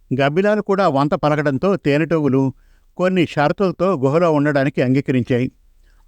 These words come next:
రోజులు గడుస్తున్నాయి. ఎండల వేడి ఎక్కువైంది. అడవి జంతువులకు నీరు దొరకడం లేదు.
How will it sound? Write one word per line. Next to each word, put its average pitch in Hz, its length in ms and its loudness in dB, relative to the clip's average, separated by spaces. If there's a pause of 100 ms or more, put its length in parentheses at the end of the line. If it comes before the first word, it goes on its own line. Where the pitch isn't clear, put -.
(100)
రోజులు 190 340 2
గడుస్తున్నాయి. 147 640 0 (280)
ఎండల 165 340 0
వేడి 160 240 0
ఎక్కువైంది. 139 580 2 (380)
అడవి 175 300 0
జంతువులకు 175 480 -2
నీరు 151 320 2
దొరకడం 135 460 0
లేదు. 123 300 0